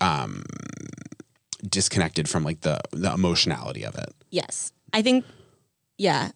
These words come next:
Speaker 2: I agree with that. I think with Cold Case Files, it's like, because they're solving it, it's like, usually it's like, it seems like it's a, a huge relief for the families because it's like,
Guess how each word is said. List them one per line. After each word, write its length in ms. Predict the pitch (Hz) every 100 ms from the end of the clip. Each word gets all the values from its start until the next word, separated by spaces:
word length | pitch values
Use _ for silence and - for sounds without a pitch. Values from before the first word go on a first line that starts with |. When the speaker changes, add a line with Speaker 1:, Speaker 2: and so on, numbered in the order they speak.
| -
Speaker 2:
I 80 | 190
agree 220 | 190 -
with 120 | -
that. 220 | - - -
I 80 | 214
think 160 | 247 247
with 140 | 262
Cold 200 | - 175
Case 240 | - 190
Files, 340 | - 185 190 190
it's 140 | 180
like, 200 | 175 165 - - - _ _ _ _ _ -
because 580 | 208 - 202 180 180 175
they're 160 | 180
solving 460 | 180 - 175 180 196
it, 120 | 202
it's 120 | 202 202
like, 180 | 185
usually 320 | 196 190 220 208
it's 140 | -
like, 220 | 196 180 _ _ _
it 100 | -
seems 240 | - 214 214
like 100 | 247
it's 140 | -
a, 80 | 208 208
a 80 | 190
huge 260 | - 190
relief 480 | 190 180 170 185 - -
for 200 | - 208
the 100 | 214
families 420 | 233 233 254 269
because 320 | 208 208 180
it's 120 | 170
like, 180 | 190 180